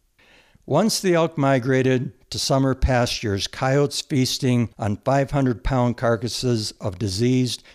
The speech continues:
and old-aged animals quickly ended. They were back to full-time mousing, hunting Uinta ground squirrels emerging from winter dens, and eating whatever else these opportunists could find. As it turns out,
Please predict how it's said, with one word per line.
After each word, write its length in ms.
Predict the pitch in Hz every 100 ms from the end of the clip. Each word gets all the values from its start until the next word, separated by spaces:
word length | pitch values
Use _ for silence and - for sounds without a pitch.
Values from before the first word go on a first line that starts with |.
| -
and 220 | 104 98
old-aged 800 | 98 120 127 - 123 120 104 -
animals 640 | - 107 98 98 98 92 - _ _
quickly 420 | 139 123 127 117
ended. 440 | 107 104 90 90 - _ _ _ - _
They 160 | - 147
were 140 | 147
back 320 | 127 139 143 -
to 80 |
full-time 520 | 135 156 139 143 139 131
mousing, 600 | 120 110 - 110 - - _
hunting 460 | - 156 160 165 156
Uinta 560 | 147 135 131 135 - 123
ground 420 | 123 120 120 127
squirrels 560 | - 139 117 117 110
emerging 460 | 107 95 110 123 117
from 240 | - 117
winter 260 | 113 117 135
dens, 560 | 101 101 98 98 - - _ _ -
and 160 | 120 113
eating 420 | 131 139 131 127 -
whatever 460 | 110 110 113 123
else 400 | 107 107 113 - - _ -
these 220 | 110 95
opportunists 800 | 98 101 107 - 110 101 95 -
could 260 | - 95 -
find. 480 | 101 101 87 - - _ _ _ _ _ _ _ _
As 160 | 120 120
it 100 | 131
turns 320 | 165 185 131
out, 400 | 160 117 101 -